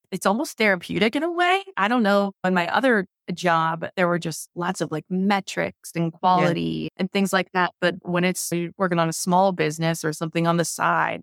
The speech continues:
Speaker 1: like, you are in charge of your own outcomes and your own quality, your own metric.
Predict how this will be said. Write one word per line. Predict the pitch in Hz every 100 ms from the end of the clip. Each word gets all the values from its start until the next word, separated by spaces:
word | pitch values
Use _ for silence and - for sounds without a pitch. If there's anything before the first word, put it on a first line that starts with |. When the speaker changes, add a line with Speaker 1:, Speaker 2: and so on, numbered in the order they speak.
| -
Speaker 1:
like, | - -
you | - 165 185
are | 175 156
in | - 170
charge | - 165 160
of | 160 160
your | 160 -
own | 170 165 165
outcomes | 175 190 - 151 151 160
and | 165
your | 165 -
own | 175 170
quality, | 175 151 147 151 180
your | 185 - -
own | 170 170
metric. | 170 - -